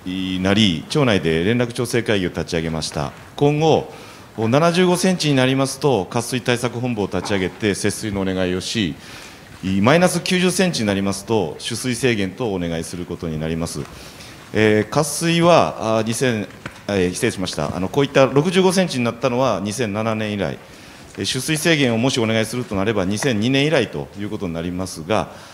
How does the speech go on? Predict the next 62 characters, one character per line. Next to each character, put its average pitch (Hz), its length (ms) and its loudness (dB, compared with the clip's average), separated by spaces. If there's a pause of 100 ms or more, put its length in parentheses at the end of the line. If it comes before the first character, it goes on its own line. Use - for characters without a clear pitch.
(180)
あ 101 60 -4
の、 104 80 -2
一 131 160 -2
つ 139 120 -4
の 104 460 2
状 139 120 2
況 139 160 0
と 139 100 0
し - 80 -2
て、 120 220 0 (160)
え 107 480 -4
ー、 107 40 -2
淀 107 160 -2
川 104 140 0
水 101 220 -6
系、 80 260 -6 (140)
え 85 180 -6
ー、 - 100 -8
等 123 140 2
で 80 140 -2
共 98 240 -6
有 95 100 -2
さ 92 140 -6
せ 98 100 -6
て 98 100 -8
い 92 40 -4
た 98 100 -4
だ 95 80 -2
き - 60 -12
た 104 80 0
い 85 60 0
と - 80 -12
思 90 80 -4
い 90 40 -4
ま 95 80 -4
す 90 140 -10
の 82 80 -4
で、 98 140 0 (340)
あ - 40 -10
の、 87 80 -6
今 87 140 -6
後 82 80 -8
と 98 80 -8
も 104 240 0
ど 85 80 -2
う 73 40 -4
ぞ 78 80 -2
よ 80 100 -2
ろ 82 80 -2
し - 60 -12
く 78 100 -6
ご 76 100 -10
協 80 140 -4
力 73 180 -6
お - 20 -4
願 73 120 -2
い 69 60 -4
い - 20 -6
た - 100 -6
し - 120 -8
ま 64 100 -10
す。 - 100 -16